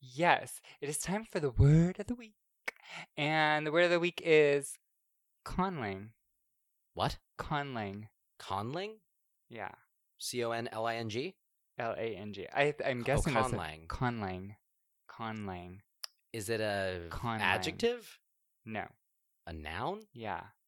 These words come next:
Speaker 2: Conlang. Um,
Speaker 1: Just, just,
Speaker 2: I'm
Speaker 1: just sound
Speaker 2: guessing
Speaker 1: it out.
Speaker 2: conlang.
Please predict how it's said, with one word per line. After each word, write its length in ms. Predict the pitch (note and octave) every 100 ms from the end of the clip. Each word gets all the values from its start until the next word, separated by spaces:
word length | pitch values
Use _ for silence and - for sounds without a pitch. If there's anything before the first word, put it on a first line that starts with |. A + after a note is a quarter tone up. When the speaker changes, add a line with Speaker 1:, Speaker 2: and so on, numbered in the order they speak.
| _ _ _ - A2+
Speaker 2:
Conlang. 1500 | G#2 F#2+ F2 - F#2+ _ _ _ _ _ _ _ _ _ -
Um, 640 | C3 C#3+ D3 C#3+ D3+ D#3+ - _ _ _ _ _ _ _ _ -
Speaker 1:
Just, 360 | - B2+ - -
just, 180 | A2+ - - - _ _ -
Speaker 2:
I'm 120 | C#3
Speaker 1:
just 160 | C3+ -
sound 120 | D#3
Speaker 2:
guessing 240 | C#3 F#3
Speaker 1:
it 60 | C#3
out. 340 | G#2+ G2+ - - - -
Speaker 2:
conlang. 920 | - - A#2+ A#2 G2+ D#2 B1 A1+ D2+